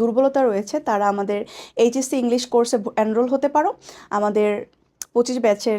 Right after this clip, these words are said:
জন্য নতুন ব্যাচ চালু হতে যাচ্ছে এই মাসের বিশ তারিখ থেকে। So, যারা যারা এখনও ভর্তি হওনি, তারা দ্রুতই ভর্তিটা কনফার্ম করে ফেলো এবং ভর্তি সম্পর্কে বিস্তারিত জানতে আমাদের পেজে যোগাযোগ করো।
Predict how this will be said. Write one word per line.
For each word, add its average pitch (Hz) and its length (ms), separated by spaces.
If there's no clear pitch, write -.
জন্য 196 160
নতুন 220 200
ব্যাচ 196 160
চালু 202 240
হতে 240 220
যাচ্ছে 226 260
এই 214 120
মাসের 202 260
বিশ 240 140
তারিখ 196 180
থেকে। 208 160
So, 233 60
যারা 220 240
যারা 247 140
এখনও 247 260
ভর্তি 220 340
হওনি, 214 300
তারা 196 220
দ্রুতই 214 360
ভর্তিটা 202 380
কনফার্ম 190 340
করে 196 180
ফেলো 240 220
এবং 247 100
ভর্তি 226 300
সম্পর্কে 294 380
বিস্তারিত 247 340
জানতে 240 200
আমাদের 202 260
পেজে 214 320
যোগাযোগ 190 320
করো। 175 120